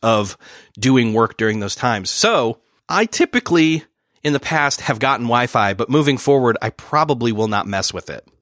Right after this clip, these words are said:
Because all it really does is keep me fully connected and checking in on things, a-, and I just don't need that. I'd rather sit and relax and watch a movie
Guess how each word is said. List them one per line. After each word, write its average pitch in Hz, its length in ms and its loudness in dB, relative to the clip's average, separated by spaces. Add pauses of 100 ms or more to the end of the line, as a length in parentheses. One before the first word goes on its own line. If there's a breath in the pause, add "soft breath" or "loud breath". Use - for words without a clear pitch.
Because 151 260 0
all 175 320 2
it 135 100 -2
really 143 340 4
does 107 420 0
is 110 220 -2
keep - 240 -8
me 120 140 -2
fully 139 320 2
connected 113 680 0
and 104 380 -2
checking 131 380 0
in 123 160 2
on 104 160 0
things, 104 440 -4 (520 loud breath)
a-, - 120 -8
and 175 120 0
I 175 40 0
just - 160 -2
don't 190 160 2
need 202 200 2
that. - 240 -10 (520 loud breath)
I'd 139 120 2
rather 165 220 2
sit - 240 2
and 160 80 -2
relax 143 360 4
and 123 80 2
watch 123 240 2
a 123 40 2
movie 104 420 2